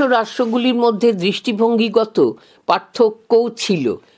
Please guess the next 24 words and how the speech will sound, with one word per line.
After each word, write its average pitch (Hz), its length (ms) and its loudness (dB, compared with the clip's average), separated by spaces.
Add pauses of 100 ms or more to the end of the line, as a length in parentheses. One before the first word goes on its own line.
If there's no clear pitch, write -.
(180)
ভারত 220 460 -2
বা 208 180 0
মিশর 208 420 0
সোভিয়েত 220 540 0
শিবিরের 214 500 0
প্রতি 208 340 -2
বন্ধুত্বপূর্ণ 180 920 -2
হলেও 165 380 2 (380)
পাকিস্তান 233 720 -2
বা 175 140 0
থাইল্যান্ড 202 680 0
মার্কিন 180 520 -2
শিবিরের 190 540 0
ঘনিষ্ঠ 175 480 0 (120)
ছিল। 120 360 -6 (600)
আন্দোলনের 269 680 2
শরিক 226 540 0
দেশগুলির 202 640 0
লক্ষ্য 185 480 0
ও 180 140 4
আদর্শ 170 460 0
এক 185 360 0
ছিল 160 360 2
না। 113 240 -6